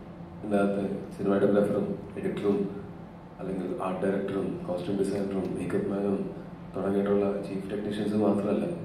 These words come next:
വേറെയും കുറേ പേരുണ്ടായിരുന്നു. ഞങ്ങളൊക്കെ ഷൂട്ടിംഗ് തുടങ്ങുന്നതിന് മുമ്പേ അവിടെ ഞങ്ങൾക്ക് വേണ്ട ഈ ജ്യോതികാവ് എന്ന് പറയുന്ന ഗ്രാമം അവിടെ ഉണ്ടാക്കാനായിട്ട് അവിടെ വന്ന് പണിക്ക് തുടങ്ങിയിരുന്ന കാർപ്പൻറ്റർ ചേട്ടന്മാര് മുതൽ ഒരുപാട് പേരുണ്ടായിരുന്നു. ഒരു ദിവസം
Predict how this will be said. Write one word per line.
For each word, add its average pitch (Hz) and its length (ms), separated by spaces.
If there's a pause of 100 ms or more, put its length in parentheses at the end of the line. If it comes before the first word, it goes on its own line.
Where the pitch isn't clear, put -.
വേറെയും 104 380
കുറേ 107 240
പേരുണ്ടായിരുന്നു. 87 560 (520)
ഞങ്ങളൊക്കെ 101 400
ഷൂട്ടിംഗ് 104 360
തുടങ്ങുന്നതിന് 101 480
മുമ്പേ 98 240 (220)
അവിടെ 98 200 (540)
ഞങ്ങൾക്ക് 98 380
വേണ്ട 98 160 (220)
ഈ - 20 (100)
ജ്യോതികാവ് 95 580 (140)
എന്ന് 95 160
പറയുന്ന 98 300 (160)
ഗ്രാമം 98 340 (100)
അവിടെ 98 240
ഉണ്ടാക്കാനായിട്ട് 95 680 (360)
അവിടെ 95 240
വന്ന് - 180 (160)
പണിക്ക് 92 340 (460)
തുടങ്ങിയിരുന്ന 104 500 (560)
കാർപ്പൻറ്റർ 104 480
ചേട്ടന്മാര് 104 480
മുതൽ 95 180 (580)
ഒരുപാട് 110 320
പേരുണ്ടായിരുന്നു. 101 520 (340)
ഒരു 98 160
ദിവസം 107 240